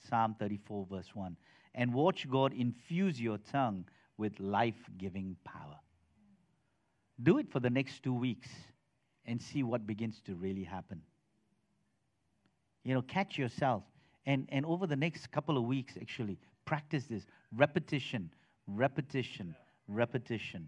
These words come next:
Speaker 2: Yeah.
Speaker 1: You know, the more you begin to do that, the more you begin to do that, the more you begin to do that, it just gets easier. I know in, in preparing for this,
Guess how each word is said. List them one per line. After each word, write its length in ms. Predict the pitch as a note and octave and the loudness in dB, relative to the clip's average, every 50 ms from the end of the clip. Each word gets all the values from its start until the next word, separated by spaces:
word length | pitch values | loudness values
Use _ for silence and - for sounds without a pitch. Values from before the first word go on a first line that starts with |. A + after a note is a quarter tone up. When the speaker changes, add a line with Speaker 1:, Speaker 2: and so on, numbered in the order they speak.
| - | -16
Speaker 2:
Yeah. 680 | _ - - _ _ _ _ _ _ _ _ _ - B2+ | _ -20 -20 _ _ _ _ _ _ _ _ _ -2 0
Speaker 1:
You 60 | B2 | 2
know, 100 | C3 C3 B2 | 2 2 2
the 100 | A2 A#2 | 0 0
more 300 | A#2 A#2+ C#3 D#3+ F3 E3+ | 0 0 0 0 0 0
you 100 | D3 C3+ | 0 2
begin 300 | B2 C3 B2+ C#3+ C#3 B2 | 0 0 0 0 -2 -2
to 100 | B2 A#2 | -2 -4
do 180 | G#2+ G#2+ A#2+ A#2+ | -2 -2 -2 0
that, 180 | A2 A2+ F#2+ - | 2 0 0 0
the 60 | G#2 | -2
more 280 | G2+ G#2 A#2+ C#3 D#3+ | -2 0 0 0 0
you 100 | D3+ C3 | 0 -2
begin 320 | A2+ G#2 A2 G#2 A2+ A2 G#2+ | -2 -2 -4 -4 -4 -6 -6
to 100 | - G2 | -8 -8
do 200 | F#2 G#2 G#2+ G#2+ | -6 -4 -4 -4
that, 200 | F#2+ G2 F2 F#2+ | -4 -4 -6 -6
the 60 | F#2+ | -4
more 260 | F#2+ G2+ A#2+ D3 D#3+ | -2 -2 0 0 0
you 100 | C#3 A#2 | 0 -2
begin 320 | G2+ F#2 G#2 G2+ G#2+ G#2 G2 | -2 -4 -4 -4 -4 -6 -6
to 100 | - G2 | -8 -10
do 220 | E2+ F#2 G2+ G2+ | -6 -4 -4 -4
that, 160 | F#2 F#2 E2 - - - - - - _ _ - | -4 -4 -6 -8 -12 -20 -20 -20 -20 _ _ 0
it 180 | B2+ B2 A#2+ | 0 0 2
just 240 | G#2+ B2 A#2+ A2 - - _ _ _ _ _ _ _ _ _ _ _ _ _ _ _ _ _ _ _ _ _ _ _ _ _ | 2 2 2 2 0 -6 _ _ _ _ _ _ _ _ _ _ _ _ _ _ _ _ _ _ _ _ _ _ _ _ _
gets 280 | - F#3+ F3 D3+ - - - | 2 2 2 2 0 -6 -2
easier. 360 | D3 D3 D3 C3 C3+ C3+ - | 0 0 0 2 0 2 4
I 100 | - C#3 | 6 6
know 160 | D#3+ F#3 F3+ - | 8 6 6 4
in, 280 | - C#3+ C#3+ D3 D3+ - | 4 2 2 2 2 -2
in 180 | - B2+ B2+ A2 | 0 0 0 2
preparing 480 | - B2 - - C3 C3+ C#3 D3 D3 | 0 0 4 6 8 8 8 6 2
for 140 | D3 - B2+ | 0 -2 -2
this, 160 | A#2+ C#3+ C#3 | 0 0 -2